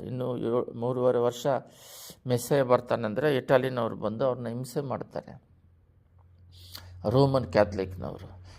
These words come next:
ಅವ್ರನ್ನ ಹಿಂಸೆ ಮಾಡಿದ ಮೇಲೆ ಅಲ್ಲಿ ಎರಡು ಸಾಕ್ಷಿಗಳು ಬರ್ತಾರೆ. ಅದಾದಮೇಲೆ ಸಾವಿರ ವರ್ಷ ಯುದ್ಧ ಮಾ-, ಯುದ್ಧ ನಡೀತದೆ. ಆವಾಗ ಬಂದು ಸಾವಿರ ವರ್ಷ ಆಳ್ವಿಕೆ ಇದೆ. ಆಮೇಲೆ ಜಡ್ಜ್‌ಮೆಂಟ್ ಇದೆ. ಇವೆಲ್ಲ ಬೈಬಲಲ್ಲಿ ಸ್ಪಷ್ಟವಾಗಿ ಏನೇನು ನಡೀತದಂತಿದೆ.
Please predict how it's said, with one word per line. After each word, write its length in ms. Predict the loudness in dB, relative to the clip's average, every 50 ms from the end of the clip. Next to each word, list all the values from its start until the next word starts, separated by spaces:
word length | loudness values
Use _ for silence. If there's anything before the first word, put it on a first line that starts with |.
| -8 0 2
ಅವ್ರನ್ನ 200 | 2 4 4 2
ಹಿಂಸೆ 300 | 0 0 2 4 4 4
ಮಾಡಿದ 360 | 6 6 6 6 4 2 0
ಮೇಲೆ 360 | -2 0 0 2 4 4 4
ಅಲ್ಲಿ 300 | 4 2 2 2 2 4
ಎರಡು 240 | 4 4 4 2 -2
ಸಾಕ್ಷಿಗಳು 580 | -2 0 0 0 0 -2 -6 -4 -4 -4 -4
ಬರ್ತಾರೆ. 640 | 0 0 0 -2 -2 -6 -10 -10 -10 -10 -14 -14 -12 -8
ಅದಾದಮೇಲೆ 640 | -4 0 2 4 4 2 2 0 0 2 2 2
ಸಾವಿರ 400 | 2 0 2 6 6 6 6 6
ವರ್ಷ 300 | 4 4 4 2 0 -2 -2 -2 -2 -2 -8 -14 -20 -20 -20 -20 -20 -20 -20 -20 -10 -4
ಯುದ್ಧ 200 | -4 -2 2 4
ಮಾ-, 640 | 4 4 4 4 2 2 2 2 2 0 0 0 -2
ಯುದ್ಧ 180 | -2 0 4 4
ನಡೀತದೆ. 760 | 4 4 4 2 0 -2 -2 -4 -6 -6 -6 -16 -18 -18 -18 _ _ -20 -20 -20 -20 _ _ _ -16 -6 0
ಆವಾಗ 340 | 2 6 8 8 8 8 8
ಬಂದು 280 | 4 4 2 0 0
ಸಾವಿರ 340 | -4 0 2 4 4 6 6
ವರ್ಷ 260 | 4 2 2 0 -2
ಆಳ್ವಿಕೆ 480 | 0 2 2 2 0 -2 -4 -6 -8 -10
ಇದೆ. 400 | -10 -10 -10 -14 -18 -20 _ _ _ _ -20 -20 -20 -20 _ _ _ -12
ಆಮೇಲೆ 280 | -6 -4 -2 0 0 0
ಜಡ್ಜ್‌ಮೆಂಟ್ 600 | 4 4 4 4 4 0 -2 0 -2 -2 -2 -6
ಇದೆ. 160 | -6 -6 -6
ಇವೆಲ್ಲ 420 | -6 -4 -2 4 4 4 6 8 6 6 6 4 2 0 -4 -8 -14 -20 -20 _ -2 2
ಬೈಬಲಲ್ಲಿ 540 | 4 4 6 6 4 4 4 4 0 0 -2
ಸ್ಪಷ್ಟವಾಗಿ 680 | -4 -6 -4 -4 -4 -4 -4 -2 0 0 0 0 0 0
ಏನೇನು 260 | -2 0 -2 -4 -4
ನಡೀತದಂತಿದೆ. 1040 | -4 -4 -4 -4 -2 -2 -2 0 0 -4 -4 -4 -6 -10 -10 -8 -10 -12 -14 -14